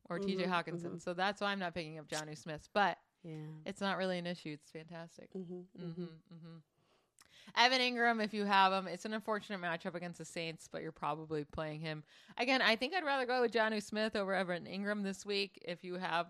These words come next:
Speaker 1: that chance, but I don't think Evan Ingram's the worst play. Dallas Goedert, we both have ranked high this week. He has only had one good game, but if Devonta Smith is dealing with an injury and this high-scoring matchup,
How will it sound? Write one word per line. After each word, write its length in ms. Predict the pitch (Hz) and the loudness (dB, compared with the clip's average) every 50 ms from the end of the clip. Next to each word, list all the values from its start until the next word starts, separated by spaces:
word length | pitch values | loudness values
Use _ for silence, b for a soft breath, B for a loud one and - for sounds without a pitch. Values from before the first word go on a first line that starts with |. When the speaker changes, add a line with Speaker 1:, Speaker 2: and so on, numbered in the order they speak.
| 185 - | -4 -2
Speaker 1:
that 280 | 160 170 165 131 - | 0 2 2 2 0
chance, 540 | - - - 196 175 175 180 175 - - - - | -4 -8 -6 -4 -2 -2 -4 -4 -8 -14 -20 -4
but 280 | 170 185 170 170 160 - - | 2 4 4 4 4 2 0
I 80 | - 185 | -2 0
don't 200 | 196 208 202 202 | 2 0 0 0
think 140 | 202 175 151 | -4 -4 -2
Evan 180 | 165 170 170 170 | -4 -4 -2 -4
Ingram's 380 | 170 160 156 165 160 160 - | -6 -6 -6 -8 -10 -8 -8
the 60 | 165 | -8
worst 360 | 160 151 170 160 156 - - - | -6 -4 -4 -4 -4 -6 -6 0
play. 300 | 180 165 165 170 175 b b b b b b b _ | 2 4 4 4 2 b b b b b b b _
Dallas 320 | 220 208 214 220 220 214 - | 4 6 6 6 4 2 4
Goedert, 300 | - 190 196 202 202 196 170 | 6 6 8 8 6 4 2
we 80 | 185 | 0
both 220 | 196 180 180 180 180 | 0 2 0 2 2
have 200 | 196 185 170 170 | 0 -2 0 0
ranked 220 | 175 170 170 - | -2 -4 -4 -2
high 340 | 190 190 180 180 180 175 170 | 2 4 6 6 6 4 2
this 280 | 170 170 165 - - - | -2 -4 -6 -8 -10 -6
week. 380 | 185 185 180 175 175 170 170 - | -4 -2 0 0 0 -2 -4 -8
He 360 | - - 165 147 151 156 - - | -10 -6 -4 -2 -2 -4 -4 -4
has 200 | 165 156 156 151 | -2 -2 0 0
only 260 | 165 160 170 170 170 180 | 0 0 0 -2 -2 -4
had 160 | 165 156 165 | -4 -4 -6
one 160 | 165 165 160 | -8 -10 -8
good 180 | - 165 156 - | -8 -8 -8 -6
game, 320 | 165 160 165 170 170 175 | -6 -4 -2 -2 -2 0
but 240 | 165 165 165 151 - b b b b b b b b | 2 2 2 2 -2 b b b b b b b b
if 240 | - 208 208 190 - | -6 -6 -6 -4 -4
Devonta 400 | 214 208 196 202 196 196 196 190 | -4 0 2 2 2 2 0 -4
Smith 440 | - - 254 277 285 269 269 269 - | -4 0 2 6 6 6 6 4 2
is 180 | 240 226 196 - | 0 -2 -2 -2
dealing 300 | 214 226 220 214 214 208 | -2 -2 -2 -2 -2 -4
with 140 | 202 202 196 | -4 -6 -6
an 100 | 196 202 | -6 -6
injury 580 | 202 208 202 202 202 202 196 190 185 185 180 175 | -6 -6 -6 -6 -4 -2 -2 -2 -2 0 0 0
and 380 | 170 165 160 165 156 156 156 | -2 -2 -2 -6 -10 -12 -8
this 180 | 165 165 160 - | -6 -6 -6 -2
high-scoring 500 | 190 185 180 175 - - 185 175 165 165 | 0 2 2 2 0 -4 -4 -4 -4 -4
matchup, 420 | 156 156 160 151 147 - 151 147 | -6 -6 -8 -6 -6 -8 -8 -8